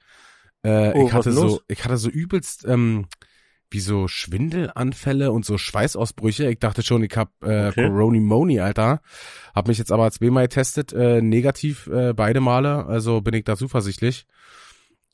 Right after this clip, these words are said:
Speaker 1: Ähm,
Speaker 2: Okay.
Speaker 1: keine Ahnung,
Speaker 2: Krass.
Speaker 1: wa-, was, was, was das sollte. Ähm, pf, weiß ich, weiß ich auch nicht. Ist auf jeden Fall besser geworden jetzt. Ich fühl mich trotzdem immer noch,
Speaker 2: Ja.
Speaker 1: wenn ich aufwache, wie ihr rädert. Kein Plan. Ich,
Speaker 2: Okay,
Speaker 1: vielleicht
Speaker 2: krass.
Speaker 1: bin ich wirklich gerade schwanger oder so.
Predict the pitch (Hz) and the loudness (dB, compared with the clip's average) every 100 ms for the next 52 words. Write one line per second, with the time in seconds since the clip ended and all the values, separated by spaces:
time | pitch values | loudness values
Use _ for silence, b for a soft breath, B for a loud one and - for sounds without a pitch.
0 | _ - 107 101 98 95 120 170 _ _ | _ -4 0 0 0 0 2 0 _ _
1 | _ _ _ _ _ - - 104 110 117 | _ _ _ _ _ -18 -8 -2 2 2
2 | 117 101 98 107 - 101 107 - 107 110 | 2 0 -2 -2 -4 -2 -4 -2 -4 -4
3 | - 101 92 110 120 120 104 101 101 98 | -2 -2 0 0 0 -2 -2 0 0 0
4 | 85 69 85 87 b b b _ 98 - | -4 -8 -10 -10 b b b _ -14 -12
5 | - 104 104 104 95 95 101 113 110 113 | -12 -10 -6 -4 -4 -6 -2 -2 0 0
6 | 107 101 - 113 139 117 110 113 113 - | 0 -2 -2 0 2 2 2 0 0 -2
7 | 113 123 120 - 117 - 107 117 120 117 | -4 0 -2 -2 -6 -4 -2 2 2 2
8 | 110 101 - _ _ _ _ - 92 123 | 0 -2 -12 _ _ _ _ -4 0 2
9 | 131 113 98 110 101 92 110 151 - - | 0 -2 0 2 2 0 0 0 -4 -8
10 | 113 101 107 117 95 - - - B B | -6 -4 -2 -2 -6 -12 -20 -20 B B
11 | B B B B B 90 101 - 107 104 | B B B B B 0 0 0 -4 -4
12 | - 104 95 107 113 90 87 - 90 98 | -2 -2 -2 -2 -4 -4 -6 -4 -2 0
13 | 95 95 95 101 | 0 -2 -4 -6